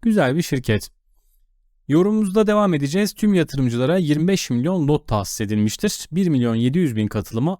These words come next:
on dört lot. İki yüz kırk altı lira kırk kuruş,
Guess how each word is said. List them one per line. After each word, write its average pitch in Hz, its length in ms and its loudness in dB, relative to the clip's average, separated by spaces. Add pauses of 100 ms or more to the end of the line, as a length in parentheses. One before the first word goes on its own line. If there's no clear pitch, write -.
on 151 260 0
dört 104 260 -2
lot. 185 200 2 (680)
İki 139 200 -4
yüz 175 160 0
kırk 170 220 0
altı 151 260 0
lira 110 180 0
kırk - 260 -4
kuruş, 127 360 -2